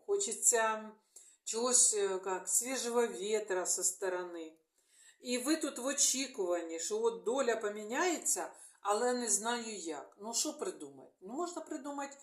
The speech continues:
другу жінку. От, вже приключення, вже класно. І що? Мгм. Ну, і нічого не... а насправді тут нічого не відбувається.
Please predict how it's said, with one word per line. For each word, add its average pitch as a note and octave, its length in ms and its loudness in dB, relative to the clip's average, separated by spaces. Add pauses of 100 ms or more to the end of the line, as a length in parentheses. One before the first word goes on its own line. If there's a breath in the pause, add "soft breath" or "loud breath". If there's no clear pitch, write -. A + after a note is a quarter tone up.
(280 loud breath)
другу B3 280 -4
жінку. E3 680 -8
От, G#3+ 400 -2 (460)
вже C4+ 200 -2
приключення, D#3+ 840 -6 (200)
вже F3 200 -6
класно. E3 600 0 (380)
І F#3 60 -12
що? C4+ 300 -4 (1400)
Мгм. A#3+ 500 -10 (880 soft breath)
Ну, G4+ 360 6
і E4 460 6
нічого C4+ 380 0
не... C#4 140 0
а B3 160 4
насправді C4 680 2
тут A#3+ 180 -8 (380 loud breath)
нічого C#4+ 380 4
не A#3+ 120 0
відбувається. B3 1080 4